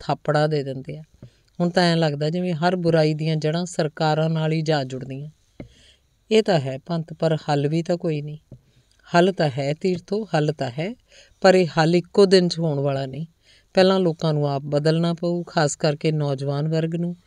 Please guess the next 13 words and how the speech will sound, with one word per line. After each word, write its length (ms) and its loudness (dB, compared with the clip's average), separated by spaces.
ਪਰ 140 2
ਗੱਲ 280 4
ਫਿਰ 220 -2
ਉੱਥੇ 300 -2
ਹੀ 80 2
ਆ 120 0
ਮੁੱਕਦੀ 460 -8
ਹੈ। 60 -14
ਨੌਜਵਾਨ 500 2
ਤਾਂ 140 -2
ਉਲਝ 260 0
ਕੇ 140 0
ਹੀ 160 2